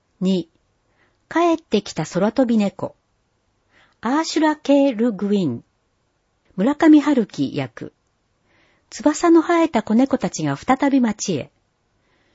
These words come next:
そこには新たな出会いが待っていた。七の四十六。空飛び猫。三。素晴らしいアレキサンダーと空飛び猫たち。アーシュラ・ケール・グウィン。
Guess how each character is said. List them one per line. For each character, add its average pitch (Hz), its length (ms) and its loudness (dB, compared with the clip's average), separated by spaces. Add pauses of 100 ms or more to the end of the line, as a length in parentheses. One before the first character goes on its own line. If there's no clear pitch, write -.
(300)
そ - 160 -4
こ 302 120 0
に 330 140 8
は 214 240 0
新 330 240 -2
た 330 100 0
な 254 140 4
出 185 180 0
会 247 180 2
い - 20 2
が 240 100 2
待 214 180 0
っ - 80 -20
て 151 120 -4
い 131 100 -8
た。 - 240 -16 (1300)
七 339 240 4
の 302 120 8
四 262 300 6
十 156 280 -2
六。 120 400 -6 (720)
空 262 220 2
飛 311 140 -2
び 311 120 8
猫。 - 440 2 (480)
三。 175 440 -6 (840)
素 - 200 -8
晴 277 140 2
ら 339 120 -2
し 349 260 0
い 269 80 2
ア 214 80 -2
レ 247 140 0
キ - 100 -12
サ 285 180 0
ン 247 120 2
ダ 165 220 -4
ー - 40 -16
と - 240 -6 (240)
空 262 220 -2
飛 330 140 -2
び 320 100 4
猫 302 240 2
た 120 160 -14
ち。 - 240 -12 (1000)
ア 240 180 -2
ー 311 60 0
シ - 160 -6
ュ - 20 0
ラ・ 285 160 2
ケ 269 380 2
ー 240 80 -8
ル・ 220 180 -2
グ 185 160 -4
ウ - 40 0
ィ 185 160 0
ン。 - 180 -8